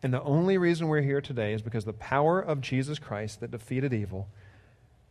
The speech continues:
and brings us peace. Jesus is the one who sets free. He set free the people in Corinth from these things.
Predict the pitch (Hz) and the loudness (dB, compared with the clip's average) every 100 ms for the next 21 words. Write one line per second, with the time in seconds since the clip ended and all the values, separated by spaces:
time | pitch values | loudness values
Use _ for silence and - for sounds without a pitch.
0 | _ _ _ _ _ _ _ _ 131 113 | _ _ _ _ _ _ _ _ -4 -2
1 | 107 101 101 - 95 - - _ _ _ | -2 -2 -8 -12 -14 -18 -20 _ _ _
2 | _ _ _ _ _ _ _ _ _ _ | _ _ _ _ _ _ _ _ _ _
3 | _ _ _ _ _ _ _ _ - 113 | _ _ _ _ _ _ _ _ -4 2
4 | 156 196 190 170 143 135 135 131 127 120 | 4 4 -2 -4 0 2 2 2 0 -2
5 | 131 117 - - 147 117 98 - - - | -2 -2 -6 -4 -2 -2 -6 -12 -20 -20
6 | _ _ _ _ _ _ - 165 160 175 | _ _ _ _ _ _ -2 0 4 4
7 | 175 - 170 165 135 156 160 165 143 123 | 4 4 6 6 6 4 2 4 2 0
8 | - 151 175 202 - - 131 139 160 - | 2 4 4 2 -6 -4 0 2 2 2
9 | 175 190 208 | -2 -2 -6